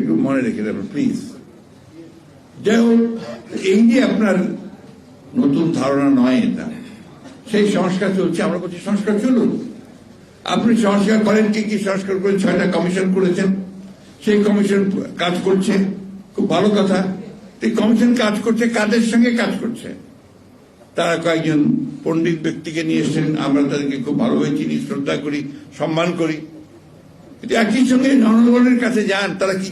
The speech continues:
চায় তাদের কাছে জানুন। বিখ্যাত লেনিন, আপনারা অনেকে নাম শুনে থাকবেন, ফিলোসফ-, পলিটিক্যাল ফিলোসফার, বিপ্লবী,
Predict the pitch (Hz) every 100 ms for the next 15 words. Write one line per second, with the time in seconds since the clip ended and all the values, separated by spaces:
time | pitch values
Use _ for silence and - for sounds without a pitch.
0 | 190 196 185 175 180 185 185 185 208 233
1 | - - - - - - - - - -
2 | - - - - - - - - - -
3 | - - - - - - - - 208 220
4 | 220 233 240 240 240 - - - - -
5 | - - - - 139 175 208 233 226 -
6 | - - - - 156 165 165 156 156 156
7 | 156 127 117 95 98 - - - - -
8 | 147 135 139 123 135 123 131 120 143 139
9 | 139 - 156 - - - - - - 165
10 | 160 165 175